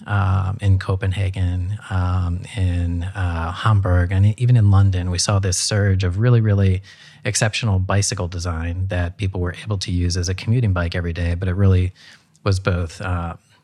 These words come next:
it was light, it was stylish, um, it was dependable,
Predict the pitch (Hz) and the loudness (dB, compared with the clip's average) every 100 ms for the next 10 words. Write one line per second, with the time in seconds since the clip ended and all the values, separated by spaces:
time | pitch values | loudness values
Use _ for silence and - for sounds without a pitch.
0 | - - 98 90 110 131 113 - 92 - | -20 -10 -6 -2 2 2 0 -6 -6 -6
1 | - 117 110 107 104 - - - 92 90 | 2 4 6 6 2 0 -10 -10 -4 -2
2 | 87 87 87 87 98 92 95 - 117 110 | -2 -2 -6 -4 -2 0 0 2 2 4
3 | 98 98 | 2 0